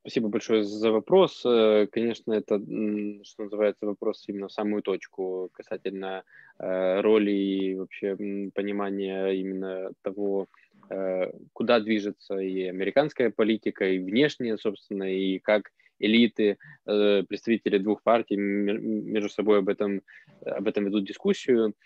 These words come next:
Но я бы хотел бы начать, э, с, м, такого важного тезиса для понимания вообще именно вот, э, такого вектора американской политики, чтобы, э, анализировать его измени-, возможные изменения. А, я бы хотел бы, м, сказать,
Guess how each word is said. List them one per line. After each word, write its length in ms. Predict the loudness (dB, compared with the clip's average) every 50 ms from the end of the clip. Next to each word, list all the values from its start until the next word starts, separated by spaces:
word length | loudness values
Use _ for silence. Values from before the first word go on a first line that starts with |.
| _ -20 -18 _
Но 280 | -4 -2 0 2 2 4
я 160 | 4 4 4
бы 100 | 2 0
хотел 260 | -4 0 0 2 2
бы 180 | 2 2 2 2
начать, 400 | 2 0 -2 0 0 0 0 -2 -4 _ -2
э, 460 | 0 2 4 4 4 4 2 0 -2 -6
с, 240 | -8 -14 -18 -8 -4 0
м, 680 | 2 4 4 4 4 2 2 -2 -2 -2 -2 -4 -4 -6
такого 320 | -10 -6 -2 0 0 4
важного 340 | 4 4 4 4 2 -2 2
тезиса 400 | 2 2 2 2 -2 -4 -4 -6
для 180 | -2 0 0 0
понимания 580 | 0 0 0 0 0 0 0 0 0 -2 -2
вообще 480 | -2 -4 -6 -8 -6 -2 0 0 0 -2 -4 -14 -20 -20 _ _ _ -4
именно 420 | -2 0 0 0 2 2 0 0 0
вот, 180 | 0 -2 -2 2 2
э, 80 | 2 2 0
такого 420 | -6 -8 -2 4 6 6 6 6 4
вектора 540 | 4 2 2 2 2 0 2 4 4 4 4
американской 640 | 2 2 2 2 0 0 0 -2 -2 -2 -4 -4
политики, 460 | 0 2 0 0 2 0 -2 -4 -4 -8
чтобы, 300 | -2 -2 -2 2 4 2 2 2 -4 -16 -20 _ _ -6
э, 40 | -4
анализировать 920 | 0 0 0 0 0 0 0 2 0 2 2 2 4 4 2 0 2 0
его 240 | 0 2 4 4 4
измени-, 380 | 4 2 2 2 0 -2 -2 -2
возможные 480 | 0 2 4 4 2 2 0 -2 -2
изменения. 560 | 0 0 2 4 4 4 4 4 2 2 0 -2 _ _ _ -20 -20 _ _ _
А, 400 | -6 -2 0 2 4 4 6 6 4
я 260 | 4 4 4 2 2
бы 120 | 2 0 -2
хотел 280 | -4 -2 0 0 0
бы, 160 | 2 2 2 2
м, 840 | 4 4 4 4 4 6 6 6 6 4 2 0 -2 -2 -4 -4 -6
сказать, 400 | -8 _ -8 -2 0 0 0 0